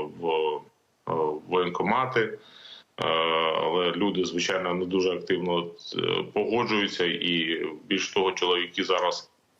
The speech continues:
дуже сильно замислились, е, що робити і як виїжджати з окупованої території, е, і повертатися на, е,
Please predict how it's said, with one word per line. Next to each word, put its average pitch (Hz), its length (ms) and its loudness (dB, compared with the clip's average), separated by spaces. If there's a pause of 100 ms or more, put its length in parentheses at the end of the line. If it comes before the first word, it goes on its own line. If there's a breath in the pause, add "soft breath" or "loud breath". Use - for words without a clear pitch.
(260 loud breath)
дуже 87 500 2
сильно 90 360 0
замислились, 92 760 0
е, 82 540 0 (160)
що - 240 -2
робити 92 500 0 (220)
і 78 380 -4
як 85 200 -2 (320)
виїжджати 92 880 0
з 85 60 -2
окупованої 87 560 0
території, 87 680 0 (640)
е, 82 220 0
і 78 40 -2
повертатися 85 800 0
на, 80 560 2 (320 loud breath)
е, - 40 -2